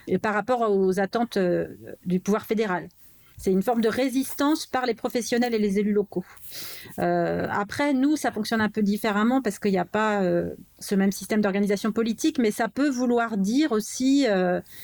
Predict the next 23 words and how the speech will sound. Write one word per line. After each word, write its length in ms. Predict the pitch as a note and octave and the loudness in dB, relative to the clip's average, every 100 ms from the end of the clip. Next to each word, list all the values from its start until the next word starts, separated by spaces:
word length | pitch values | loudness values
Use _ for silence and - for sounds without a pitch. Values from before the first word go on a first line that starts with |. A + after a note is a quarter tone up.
| - F#3 | -8 -2
l'accès 340 | G#3+ - C#4 | -2 -2 -2
à 80 | A#3 | -2
un 60 | |
certain 260 | G#3+ A3 E4+ | -2 -2 0
nombre 220 | A#3 A3+ | 2 2
de 100 | G#3 | 2
droits, 560 | G#3+ G#3 A3 B3 C#4 C#4 - | 2 0 2 2 0 -2 0
euh, 200 | G3 G3 | 2 2
indépendamment 680 | A#3 B3+ C4 B3 A3+ A3+ A#3+ | 0 0 0 0 0 2 2
de 100 | A3+ | 0
la 100 | G3+ | -2
sta-, 220 | - G3 - - | -2 -6 -6 -2
de 120 | G3+ | 0
la 360 | G3 F#3+ F#3 F#3 | 2 2 2 0
situation 500 | - G#3 A3+ - A#3 | -2 -2 -2 0 -2
administrative 600 | G#3+ G#3 G#3 G#3+ A3 G#3+ | 0 0 -2 -4 -4 -4
des 100 | G3+ | -2
personnes. 460 | G3+ - F#3+ F#3+ - _ _ - - - - - | -2 -2 -2 -2 -8 _ _ -20 -20 -20 -20 -4
Ça 160 | A3 | -2
voudrait 380 | F#3+ A#3 A#3+ B3+ | 0 0 0 0
dire 320 | G#3+ A3+ G3+ | 0 -4 -2
éventuellement 540 | F#3+ F#3 F#3+ G3 F#3+ G#3 | -2 0 0 2 2 2
ça. 320 | - A#3 G3 | 0 -2 -4